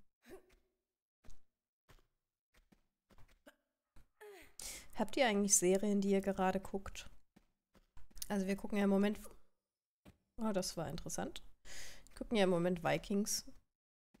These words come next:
nochmal. Aber ich tue mich im Moment... Also es ist ja nicht schlimm. Es ist jetzt nicht so, als... Ähm, würde mir was fehlen.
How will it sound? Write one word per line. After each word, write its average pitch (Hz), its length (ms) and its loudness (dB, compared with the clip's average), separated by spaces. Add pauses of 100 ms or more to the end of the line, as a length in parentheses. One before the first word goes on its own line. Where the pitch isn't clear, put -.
(140)
nochmal. 202 640 0 (1600)
Aber 190 220 -2
ich - 160 -6
tue 214 140 -2
mich 226 140 0
im 202 80 2
Moment... 202 400 2
Also 185 120 0
es 196 100 -2
ist - 140 2
ja 240 80 6
nicht 196 180 0
schlimm. 175 380 0 (320)
Es - 100 -8
ist 175 160 -2
jetzt 180 260 0
nicht 170 160 -6
so, 175 320 -2
als... 175 520 -4
Ähm, 180 540 -4 (300)
würde 190 260 2
mir 185 180 2
was - 200 0
fehlen. 247 520 0